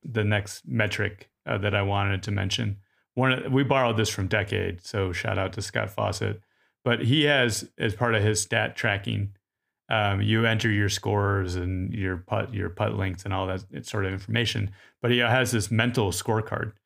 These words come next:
which is how many of those, if he had took five strokes on that particular hole, how many of those strokes, I'm paraphrasing here, were you a hundred percent committed in terms of you knew what kind of shot you were gonna hit?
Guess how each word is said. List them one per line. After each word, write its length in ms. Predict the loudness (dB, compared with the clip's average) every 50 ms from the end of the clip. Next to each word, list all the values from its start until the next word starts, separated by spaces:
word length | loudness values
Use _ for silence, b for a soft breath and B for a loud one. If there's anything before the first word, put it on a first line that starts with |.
| _ _ _ _ _ -4
which 220 | -2 0 2 4
is 140 | 2 2 2
how 200 | 2 2 4 4
many 240 | 4 4 4 4 4
of 120 | 4 4
those, 360 | 4 4 4 2 2 0 0
if 120 | -2 -2 0
he 100 | 2 2
had 120 | 2 2
took 140 | 0 -2 -2
five 340 | -2 -2 0 0 0 0 -2
strokes 480 | -4 -4 -2 -2 -2 -2 -6 -12 -14 -8 -4
on 140 | -2 0
that 160 | 0 -2 -2 -2
particular 400 | -4 -4 -2 -2 -2 -2 -2 0
hole, 380 | 0 0 -2 -2 -6 -10 _ b b b b b b b b
how 180 | -2 0 2 4
many 160 | 4 4 4
of 100 | 4 4
those 240 | 4 2 2 2 0
strokes, 640 | -2 0 2 2 2 2 0 -2 -6 -8 -8 -10 _ _ _ _ _ _ -8
I'm 100 | -8 -4
paraphrasing 580 | 0 2 2 2 2 2 0 0 0 0 -2 -2
here, 260 | 0 0 0 0 0
were 140 | 0 0 0
you 500 | 2 2 2 2 2 2 0 -2 -4 -6 -12 _ _ _ _ _ -2
a 80 | 0
hundred 260 | 2 2 4 2 2 2
percent 500 | 2 2 2 2 2 2 2 0 -4 -4
committed 460 | 0 2 2 4 4 4 4 4 2
in 100 | 0 0
terms 280 | 0 0 0 0 0
of 280 | 0 -2 -4 -4 -10 -14 _ _ _ _ _ _ -6
you 160 | -2 0 2
knew 220 | 4 4 4 4
what 180 | 4 4 2 2
kind 160 | 0 0 2
of 80 | 2 2
shot 300 | 2 2 2 2 0 0
you 80 | -2
were 80 | 0 0
gonna 220 | 0 0 -2 0
hit? 320 | 0 0 0 -2 -2 -6